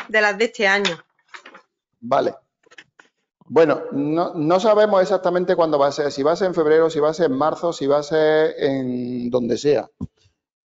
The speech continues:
Speaker 2: Eh, yo supongo que la pregunta va en el sentido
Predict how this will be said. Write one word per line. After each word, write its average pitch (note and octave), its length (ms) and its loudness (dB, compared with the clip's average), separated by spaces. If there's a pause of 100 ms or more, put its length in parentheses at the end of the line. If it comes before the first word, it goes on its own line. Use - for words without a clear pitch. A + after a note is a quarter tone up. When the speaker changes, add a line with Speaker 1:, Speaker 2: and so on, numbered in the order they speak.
(120)
Speaker 2:
Eh, B2+ 440 2
yo C#3 240 0
supongo G3 380 4
que E3+ 160 6
la D#3 160 4
pregunta F#3 420 4
va F#3 120 4
en F3 80 0
el E3+ 100 2
sentido E3 720 0